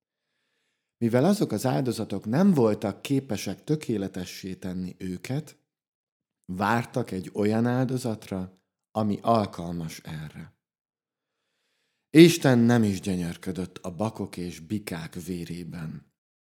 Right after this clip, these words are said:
Zsidóknak írt levél tíz hat. Égő és bűnért való áldozatokat nem kedveltél. János azt mondta, hogy íme az Isten báránya, utalva arra, hogy ez az áldozat az,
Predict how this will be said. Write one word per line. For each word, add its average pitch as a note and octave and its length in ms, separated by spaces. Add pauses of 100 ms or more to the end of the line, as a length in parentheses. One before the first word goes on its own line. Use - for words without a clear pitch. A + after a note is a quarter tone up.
(140)
Zsidóknak A#2 640
írt F#2+ 160
levél F2 380
tíz A#2 540
hat. - 520 (1040)
Égő C3 480
és G#2+ 300
bűnért A#2+ 600
való F2+ 420
áldozatokat F#2+ 1080
nem F#2+ 340
kedveltél. - 1000 (1500)
János C#3+ 440
azt D3+ 200
mondta, G#2 340
hogy G#2 200
íme D3+ 380
az G#2+ 200
Isten G2 480
báránya, D#2+ 720 (960)
utalva G#2+ 480
arra, B2 500
hogy A#2 280
ez A2+ 280
az A#2 240
áldozat G#2+ 600
az, A#2 460